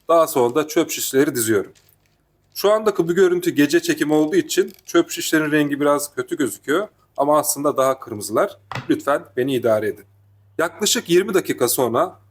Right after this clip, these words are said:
alt üst kızarma pozisyonunda ve iki yüz yirmi derecede güzelce çöp şişlerimi kızarttım. Dumanı üzerinde bir bulgur pilavı,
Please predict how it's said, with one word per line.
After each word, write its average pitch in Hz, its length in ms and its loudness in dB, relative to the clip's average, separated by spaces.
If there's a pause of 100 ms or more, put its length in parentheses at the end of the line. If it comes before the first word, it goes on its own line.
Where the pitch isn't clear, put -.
(160)
alt 180 380 0
üst - 260 -4
kızarma 135 500 -2
pozisyonunda 113 720 -4
ve 143 60 -8
iki - 300 -10
yüz 135 120 0
yirmi 143 260 2
derecede 110 540 0 (280)
güzelce 160 420 2
çöp 175 200 0
şişlerimi 165 400 -6
kızarttım. 202 500 -4 (720)
Dumanı 185 340 2
üzerinde 175 420 2
bir 143 240 -2
bulgur 139 340 4
pilavı, 123 440 0